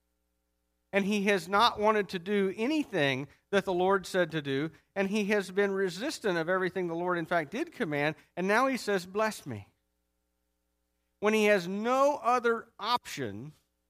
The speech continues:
but to obey God, now he wants credit from God for doing it. Again, if it weren't so tragic, it would be comical. But he's kinda like, in that, a lot of people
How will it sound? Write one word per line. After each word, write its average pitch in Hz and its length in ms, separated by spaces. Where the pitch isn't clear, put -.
but 196 160
to 202 220
obey 202 340
God, 151 360
now 180 180
he 202 120
wants 175 280
credit 214 420
from 196 260
God 143 300
for 147 160
doing 143 320
it. 82 120
Again, 165 420
if 180 100
it 175 120
weren't 233 220
so 214 140
tragic, 214 600
it 165 100
would 170 140
be 156 100
comical. 196 640
But 220 100
he's 233 140
kinda 269 280
like, 196 320
in 226 160
that, 196 220
a 180 60
lot 208 280
of 320 200
people 104 420